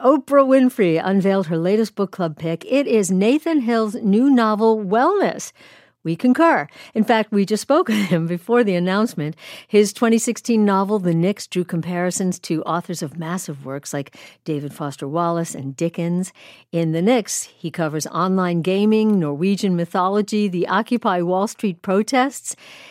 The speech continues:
His new, equally sprawling novel, Wellness, covers Kansas prairie fires, the Chicago art scene, and as I said in our introduction, partner swapping.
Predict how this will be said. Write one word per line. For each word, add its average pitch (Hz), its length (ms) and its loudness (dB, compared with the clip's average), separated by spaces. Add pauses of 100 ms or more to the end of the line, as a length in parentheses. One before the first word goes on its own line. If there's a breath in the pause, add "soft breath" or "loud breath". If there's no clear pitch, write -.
His 220 300 2
new, 254 380 6 (100)
equally 269 520 2
sprawling 170 520 -2
novel, 160 460 -2
Wellness, 180 640 0 (380 soft breath)
covers 165 420 -2
Kansas 165 400 -4
prairie 208 340 -2
fires, 190 480 -2
the 202 80 -6
Chicago 131 540 -10
art 170 200 -4
scene, 170 360 -4 (360 loud breath)
and 180 240 -2
as 196 240 -2
I 370 120 -2
said 240 320 -2
in 208 100 0
our 185 220 -2
introduction, 170 760 -4 (460 soft breath)
partner 294 460 2
swapping. 151 600 -4